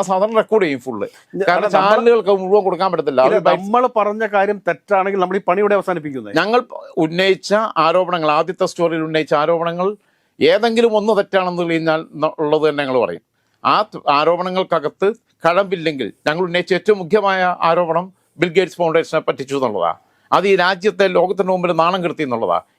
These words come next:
Speaker 1: ഈ രാജ്യത്തേക്ക് നാളെയും ബിൽ ഗേറ്റ്സ് ഫൗണ്ടേഷന്റെ ഭാഗമായിട്ട് വരേണ്ടുന്ന സാമ്പത്തികമായ സഹായങ്ങൾ ഇല്ലാതാക്കി എന്നുള്ളതാണ്. യഥാർത്ഥ ഗുണഭോക്താവിന് അതിൻ്റെ ഗുണം കിട്ടിയില്ല എന്നും, ഇയാൾ കാറ് മേടിച്ച ഞങ്ങളെ വിഷയമല്ല, ഇയാൾ വേണമെങ്കിൽ ഫ്ലൈറ്റ് മേടിക്കട്ടെ, യൂസഫ് അലിക്ക് ഫ്ലൈറ്റ് ഇല്ലേ, അങ്ങനെ ഉണ്ട്,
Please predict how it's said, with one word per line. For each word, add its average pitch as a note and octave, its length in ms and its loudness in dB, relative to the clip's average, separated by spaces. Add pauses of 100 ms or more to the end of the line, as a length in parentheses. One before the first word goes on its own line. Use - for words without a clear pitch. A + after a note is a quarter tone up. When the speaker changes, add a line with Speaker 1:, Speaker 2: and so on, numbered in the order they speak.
(100)
Speaker 1:
ഈ - 100 4
രാജ്യത്തേക്ക് F#3+ 560 0
നാളെയും F3+ 360 2
ബിൽ F3+ 140 -4
ഗേറ്റ്സ് F#3+ 220 0
ഫൗണ്ടേഷന്റെ F3 480 0
ഭാഗമായിട്ട് E3 480 0
വരേണ്ടുന്ന D#3+ 400 0 (400)
സാമ്പത്തികമായ E3 960 0 (100)
സഹായങ്ങൾ E3 540 -4
ഇല്ലാതാക്കി F#3 520 0
എന്നുള്ളതാണ്. A#2 380 -6 (300)
യഥാർത്ഥ A3 420 0
ഗുണഭോക്താവിന് F#3 680 0
അതിൻ്റെ E3+ 220 -4
ഗുണം F3+ 260 -2
കിട്ടിയില്ല F3+ 560 -2
എന്നും, C#3+ 160 -12 (400)
ഇയാൾ F#3+ 160 2 (100)
കാറ് F#3+ 320 2
മേടിച്ച G3 260 0
ഞങ്ങളെ F#3 220 0
വിഷയമല്ല, E3+ 380 2
ഇയാൾ F3 160 0
വേണമെങ്കിൽ G3 300 -2
ഫ്ലൈറ്റ് F3 340 0
മേടിക്കട്ടെ, E3 340 -2
യൂസഫ് G3 280 0
അലിക്ക് F#3+ 200 -2
ഫ്ലൈറ്റ് G3 240 0
ഇല്ലേ, C#3 160 0 (300)
അങ്ങനെ F#3+ 180 -2
ഉണ്ട്, B2+ 120 -2